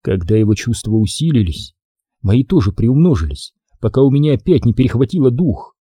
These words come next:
«Прекрати!» — взмолилась я. Мой голос дрогнул. «Пожалуйста!» Я почувствовала, как он с усилием отстраняется.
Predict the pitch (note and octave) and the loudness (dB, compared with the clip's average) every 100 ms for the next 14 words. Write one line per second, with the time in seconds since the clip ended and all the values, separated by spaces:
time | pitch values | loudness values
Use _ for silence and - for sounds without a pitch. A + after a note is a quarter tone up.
0 | _ _ _ _ - - D#3+ - G3 - | _ _ _ _ -6 -4 -2 0 0 2
1 | G#3 C#3 G#2 - _ _ _ G#2 E2+ G#2+ | 2 2 0 -2 _ _ _ -8 -2 0
2 | C3 C3 G#2+ - C3 D#2+ B1 _ _ _ | 2 2 0 0 0 0 -6 _ _ _
3 | _ - G#2 A2 B2 C#3 F2 F2 E3 D3+ | _ -4 0 2 2 2 0 0 0 2
4 | F2+ C#2+ B1+ _ _ _ - C#3+ C#3+ C#3+ | 0 -4 -6 _ _ _ -4 -2 0 2
5 | G3+ D#3+ C3 - A#2 C#2+ - _ _ _ | 2 2 0 0 -2 -2 -6 _ _ _
6 | _ _ _ _ _ _ _ _ G2+ G2 | _ _ _ _ _ _ _ _ -6 -4
7 | - G2+ - C3+ - A#2 A#2 A2+ F2 B1+ | -4 -6 -4 -4 -2 0 2 2 0 -4
8 | _ _ _ - G#2+ D3+ B2 - A2 - | _ _ _ -4 0 0 0 0 -4 -2
9 | D3+ C3 A2+ A2+ - - A#2+ D3+ D3 A2 | 0 2 2 0 -2 -2 0 2 2 0
10 | - C#2+ | -2 -8